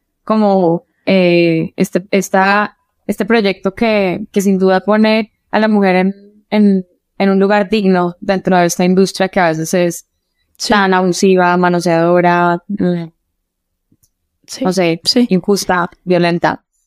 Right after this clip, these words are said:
Speaker 1: Entonces, bueno, agradecemos mucho, pienso que no solo yo, sino todas las que hicimos parte del
Speaker 2: Cien por ciento.
Speaker 1: proyecto, haber hecho, haber hecho, haber pertenecido, ¿no?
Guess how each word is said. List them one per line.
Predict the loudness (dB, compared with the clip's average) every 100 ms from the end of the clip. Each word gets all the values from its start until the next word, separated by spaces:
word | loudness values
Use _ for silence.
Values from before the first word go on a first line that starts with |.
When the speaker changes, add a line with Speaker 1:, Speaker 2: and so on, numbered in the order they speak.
| _ _ _
Speaker 1:
Entonces, | -4 -2 -2 0 0 0
bueno, | -2 -16 -18 -16 -4
agradecemos | 0 2 0 0 0 2
mucho, | 2 2 0 -2 -4 _ _ _ -4
pienso | -2 -2
que | -2
no | 0
solo | 2 0
yo, | 2 0
sino | 2 0 0
todas | 0 0
las | -2
que | -4
hicimos | -2 -4 -2
parte | -4 -2 -2
del | -2
Speaker 2:
Cien | -2
por | -2
ciento. | -2 -2
Speaker 1:
proyecto, | -2 -4 _ _ _ _
haber | -2 0 0
hecho, | -2 -6 _ -2
haber | 0 0
hecho, | -2 -2 -2 -2 -6 _ _ _ -2
haber | -2 0
pertenecido, | -4 -2 -2 0 0 2
¿no? | 0 -4